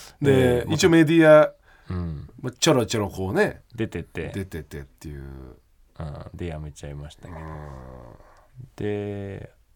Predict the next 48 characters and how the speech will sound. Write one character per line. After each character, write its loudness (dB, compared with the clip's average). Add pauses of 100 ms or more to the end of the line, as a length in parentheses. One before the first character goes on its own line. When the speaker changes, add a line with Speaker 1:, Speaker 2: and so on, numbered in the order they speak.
Speaker 2:
あ -4
と -10
チ -8
ャ -4
パ -6
テ -20
ィ？ -14 (160)
Speaker 1:
チ -16
ャ -12
パ -18
テ -20
ィ。 -20 (400)
Speaker 2:
イ -6
ン -6
ド -10
人 -12
の。 -14
Speaker 1:
う -14
ん。 -14 (680)
Speaker 2:
あ -10
と、 -12
心 -10
山 -16
出 -18
屋。 -12
Speaker 1:
山 -14
出 -20
屋。 -20 (600)
Speaker 2:
あ -8
と -12
は、 -8 (560)
だ -8
か -18
ら、 -20 (1900)
最 -10
近 -10
だ -6
と -8
小 -12
竹 -16
正 -20
義 -20
感。 -20
Speaker 1:
小 -16
竹 -20
正 -18
義 -20
感。 -20